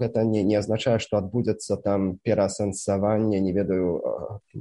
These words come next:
пераўсведамленне, нешта кшталту, што адбылося ў Нямецчыне, як бы, што на, на доўгія дзесяцігоддзі немцы э, як бы развіваючыся і, і, і, і аднаўляючыся, ачышчаючыся, ачысціўшыся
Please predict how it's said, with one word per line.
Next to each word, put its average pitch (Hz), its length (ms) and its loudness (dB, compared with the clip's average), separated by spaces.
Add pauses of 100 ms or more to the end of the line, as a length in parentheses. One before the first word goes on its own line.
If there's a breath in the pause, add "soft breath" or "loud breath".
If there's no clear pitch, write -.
пераўсведамленне, 107 1160 2
нешта 101 320 -2
кшталту, 101 480 -2
што - 280 0
адбылося 107 560 0
ў 101 140 -2
Нямецчыне, 98 640 0
як 64 180 -6
бы, - 80 -12
што - 220 -8
на, 78 240 -2
на 92 180 -2
доўгія 110 380 2
дзесяцігоддзі 101 680 -2
немцы 98 680 -2 (480 soft breath)
э, 80 260 -2
як 85 180 -2
бы 117 60 2
развіваючыся 113 960 2
і, 82 340 -4
і, - 180 -10
і, 80 840 -8
і 92 40 -2
аднаўляючыся, 107 1000 0
ачышчаючыся, 139 960 -2
ачысціўшыся 131 760 -2